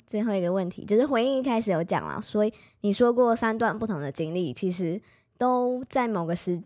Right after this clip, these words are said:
间都有经历类似的历程，或者是有类似的一些结果，包含掉头发啊，或去看諮商等等。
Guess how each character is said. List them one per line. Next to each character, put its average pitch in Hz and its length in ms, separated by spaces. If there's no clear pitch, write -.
间 220 300
都 214 120
有 175 120
经 196 240
历 208 180
类 202 200
似 185 200
的 135 140
历 180 240
程， - 200
或 226 160
者 160 140
是 185 260
有 185 140
类 208 160
似 208 180
的 165 140
一 135 100
些 185 200
结 104 280
果， 113 240
包 170 140
含 165 200
掉 175 160
头 156 140
发 123 160
啊， 67 200
或 180 140
去 165 100
看 165 200
諮 170 160
商 135 240
等 - 200
等。 - 140